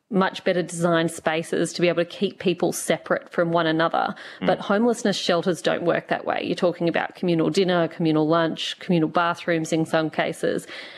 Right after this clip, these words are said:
Speaker 1: And we've seen major outbreaks in shelters in other parts of the world. What are we gonna be doing to keep people safe in shelters moving forwards once the fancy hotels are opened up again to high-paying guests?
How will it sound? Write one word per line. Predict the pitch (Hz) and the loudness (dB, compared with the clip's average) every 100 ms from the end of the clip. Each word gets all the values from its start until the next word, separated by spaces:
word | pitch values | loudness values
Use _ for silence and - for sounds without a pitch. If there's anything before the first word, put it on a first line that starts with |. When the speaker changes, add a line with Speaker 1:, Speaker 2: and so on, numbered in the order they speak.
| - | -2
Speaker 1:
And | 190 | 0
we've | 185 | 0
seen | - 208 202 175 | 0 2 2 4
major | 170 180 185 170 | 2 2 2 2
outbreaks | 151 - 160 160 - 185 | 0 0 -2 -2 -2 -2
in | 170 | -2
shelters | - 165 165 170 156 - - | 2 0 2 0 0 -6 -4
in | 185 170 | 0 2
other | 170 | 2
parts | 170 170 - 175 | 0 -2 -2 -4
of | 160 | -2
the | |
world. | 160 160 - 226 - - - | 0 2 2 0 -6 -18 -4
What | 196 233 | 2 4
are | |
we | 262 | 4
gonna | 247 220 | 2 2
be | 196 | 0
doing | 180 175 175 170 | 2 2 2 2
to | 180 | 0
keep | 160 - - 190 - | 0 -6 -2 -2 0
people | 190 175 165 | 0 0 0
safe | 165 - 165 160 | -2 0 0 0
in | 170 160 | 0 0
shelters | - 170 160 175 160 151 - - - | 2 2 2 0 0 -4 -12 -16 -2
moving | 180 175 170 156 | 0 2 0 2
forwards | 190 175 170 156 151 - - | 4 4 4 2 -4 -14 -2
once | 170 165 - | 0 0 -4
the | - 175 | -4 0
fancy | 175 170 175 | 0 0 0
hotels | 170 165 175 170 165 | 2 2 2 4 4
are | 160 | 2
opened | 165 165 170 | 2 2 2
up | 170 | 0
again | 160 160 156 156 | 0 2 2 2
to | 180 | 2
high-paying | 156 160 - 165 156 | 0 -2 -2 -2 -2
guests? | 156 170 - - - | 2 2 0 -8 -20